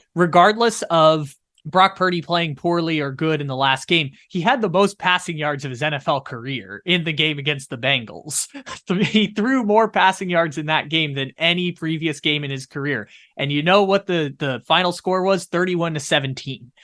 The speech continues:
They, and by the way, it wasn't a seventeen where, like, they missed a field goal or something. It was just seventeen.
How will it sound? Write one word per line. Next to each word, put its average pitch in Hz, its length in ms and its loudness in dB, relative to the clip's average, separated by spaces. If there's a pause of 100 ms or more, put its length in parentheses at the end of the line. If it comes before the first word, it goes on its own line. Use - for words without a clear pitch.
(240)
They, 165 120 -2
and 185 200 0
by 220 140 4
the 240 80 0
way, 220 100 2
it 160 80 0
wasn't 208 240 2
a 196 40 -2
seventeen 190 580 0
where, 175 120 0
like, 160 260 0
they 160 140 0
missed 160 280 -4
a 139 40 -6
field 156 320 -2
goal 120 160 -4
or 127 100 -10
something. 113 360 -6
It 165 160 -2
was 214 180 2
just 190 360 0
seventeen. 156 840 -6